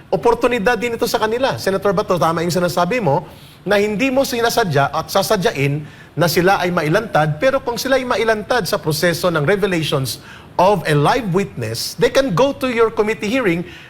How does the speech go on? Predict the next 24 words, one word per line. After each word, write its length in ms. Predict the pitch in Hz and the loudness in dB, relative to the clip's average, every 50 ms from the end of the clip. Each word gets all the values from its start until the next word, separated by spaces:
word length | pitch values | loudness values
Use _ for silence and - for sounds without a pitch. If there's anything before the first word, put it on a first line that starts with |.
| - - - | -14 -4 2
or 240 | 170 220 254 254 - - | 4 4 4 4 2 0
even 400 | 175 185 185 151 208 226 214 170 | -2 0 0 2 2 0 0 -2
if 160 | - - - | -6 -6 -2
they 100 | 139 151 | 0 0
want 220 | 147 165 196 208 - | 2 2 2 0 0
to 80 | 185 | -2
be 160 | 165 180 156 | -2 0 0
invited 640 | 170 170 147 156 208 226 - - - 147 147 131 113 - - - - - | -2 -2 0 2 2 2 0 0 0 0 0 0 -4 -8 -12 -20 -20 -20
formally 640 | - - - 208 240 247 247 226 175 160 156 151 151 - | -8 -2 0 2 2 2 2 0 0 0 0 -2 -2 -4
to 80 | 277 269 | -4 -4
shed 320 | - - 277 254 214 170 | -2 2 2 2 2 2
light 400 | 151 185 180 180 214 233 226 - - - - 196 | 0 0 2 2 2 0 -2 -6 -10 -8 -4 -4
in 240 | 196 196 190 156 | -2 -2 0 -2
this 320 | 170 170 143 - - - - - - - - 123 | -2 -2 -2 -4 -6 -8 -12 -16 -20 -14 -6 0
very 320 | 120 160 214 247 269 240 | 2 4 4 4 4 2
serious 720 | - - 220 202 185 185 165 151 151 151 151 - - - - - - - - | 0 0 2 2 2 2 2 2 2 2 0 -2 -6 -10 -14 -20 -16 -6 0
na 160 | 165 226 240 | 0 2 2
mga 480 | 233 240 214 196 185 180 185 180 - - | 2 2 2 2 2 0 -2 -4 -8 -4
revelations. 720 | 139 180 185 156 175 170 165 151 135 - 226 226 190 151 | 0 2 2 2 2 2 2 0 0 0 0 -2 -2 0
But 240 | 156 151 180 180 - | 0 0 0 0 2
nonetheless, 400 | 190 233 262 247 220 202 180 175 | 2 0 2 2 0 0 0 0
ang 160 | 190 202 - | -2 -2 -4
sinabi 320 | - 240 262 277 208 214 208 | -2 0 0 0 0 0 -2
mo, 240 | 165 120 113 113 | -2 -2 -4 -6